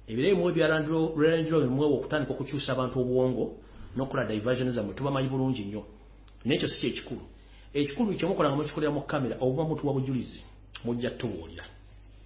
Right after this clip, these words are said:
Awo nvuddewo kati ngenze ku video entuufu eyatuleese. Tutandise bwe tuti. Kansubire tu Ssaalongo Mulengejja atuuse bulungi nnyo.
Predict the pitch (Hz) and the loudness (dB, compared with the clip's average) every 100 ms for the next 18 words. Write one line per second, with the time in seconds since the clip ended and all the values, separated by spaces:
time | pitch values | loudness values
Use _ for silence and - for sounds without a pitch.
0 | - - - - - - - - - - | -20 -20 -20 -20 -20 -20 -20 -20 -20 -10
1 | 98 117 113 139 143 143 127 107 120 135 | -2 -2 0 0 4 4 2 0 0 2
2 | 120 120 - 113 113 127 117 120 120 104 | 0 0 -2 -4 -4 0 2 2 0 -6
3 | 127 127 113 - 120 131 - 113 110 117 | -2 -2 -2 -4 -2 -2 -4 -6 -4 -2
4 | 117 113 - 117 - - - - - - | -4 -2 -4 -4 -6 -16 -20 -20 -20 -20
5 | - - - - - - - 147 143 135 | -20 -20 -20 -20 -20 -20 -12 -6 -2 0
6 | 131 123 113 - - - - - - - | 0 -2 -4 -6 -12 -14 -20 -20 -18 -18
7 | - 52 50 52 50 - - - - - | -18 -20 -20 -20 -20 -20 -20 -20 -20 -20
8 | - - - - - 151 156 214 214 185 | -20 -20 -20 -8 -2 0 2 0 4 2
9 | 160 160 156 143 120 117 110 139 - 135 | 4 2 4 4 4 2 0 0 -2 0
10 | 135 120 98 104 | 0 0 0 -2